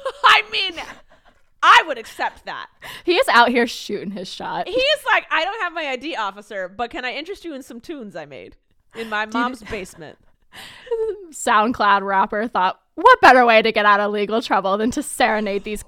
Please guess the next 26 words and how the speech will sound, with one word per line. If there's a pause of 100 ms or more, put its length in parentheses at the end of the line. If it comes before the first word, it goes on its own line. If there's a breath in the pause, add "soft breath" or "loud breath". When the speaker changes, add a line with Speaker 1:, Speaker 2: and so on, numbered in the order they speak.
(140)
Speaker 1:
Well,
Speaker 2:
cops
with
Speaker 1:
like,
Speaker 2:
an
absolute
banger?"
Speaker 1:
mi-,
like,
if
they
vibed
with
it,
they
might
have
let
him
go. (560 soft breath)
Speaker 2:
Do
you
think
he
thought,
like,